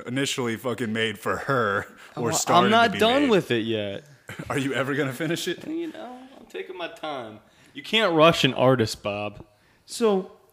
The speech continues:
Speaker 3: so Chris claims he doesn't know. So do you know about the three-month salary rule? Is that why you, is that why you finally got married? 'Cause you're about
Speaker 2: According
Speaker 3: to start
Speaker 2: to
Speaker 3: making bank?
Speaker 2: Well, according to Michael Scott, it's like <laughs> three years, isn't it?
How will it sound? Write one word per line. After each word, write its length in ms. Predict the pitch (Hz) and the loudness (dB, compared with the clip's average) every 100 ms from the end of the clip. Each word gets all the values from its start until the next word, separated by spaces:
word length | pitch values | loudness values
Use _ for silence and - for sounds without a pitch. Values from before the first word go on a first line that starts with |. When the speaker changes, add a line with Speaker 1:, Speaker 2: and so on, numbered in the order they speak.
| _ | _
Speaker 3:
so 180 | - 175 | -4 -4
Chris 460 | - 208 202 - - _ _ | -2 -2 -2 -2 -10 _ _
claims 380 | - 190 196 185 | -2 0 0 -2
he 80 | 180 | 0
doesn't 320 | 185 165 160 | 0 0 -2
know. 240 | 165 156 151 | -2 -2 -2
So 160 | - | -2
do 120 | 170 | -2
you 100 | 196 | 0
know 140 | 202 202 | 2 2
about 200 | 196 190 | 2 0
the 100 | 175 | -4
three-month 520 | - 185 190 196 185 | -4 -4 0 -2 -2
salary 500 | - 185 180 202 202 | -2 0 2 0 -2
rule? 360 | 196 208 220 214 | 0 0 2 0
Is 80 | 165 | 0
that 180 | 185 | 0
why 160 | 202 202 | 2 2
you, 160 | 202 175 156 - _ _ | 0 -4 -10 -20 _ _
is 60 | 170 | 0
that 120 | 196 | 2
why 80 | 196 | 2
you 80 | 196 | 0
finally 220 | 196 196 | 0 0
got 160 | 185 175 | 0 0
married? 260 | 180 196 190 | 0 -2 0
'Cause 120 | 180 | -2
you're 100 | 170 | 0
about 100 | 180 185 | 4 6
Speaker 2:
According 200 | 175 180 | 8 8
Speaker 3:
to 40 | |
start 80 | 214 | 6
Speaker 2:
to 40 | - | 6
Speaker 3:
making 320 | 214 208 175 | 2 0 0
bank? 360 | 180 185 226 220 | 0 0 -2 -2
Speaker 2:
Well, 120 | 139 | 0
according 360 | 143 - 175 170 | 2 6 6 6
to 60 | 151 | 4
Michael 320 | 143 139 135 | 4 2 0
Scott, 400 | - 143 143 143 | -2 2 4 4
it's 160 | 131 | 2
like 140 | - - | 0 -2
<laughs> 0 | |
three 320 | - 180 185 151 160 | 0 2 2 2 2
years, 300 | 175 156 143 | 4 2 0
isn't 200 | 147 156 | -4 -4
it? 160 | 175 - | -4 -4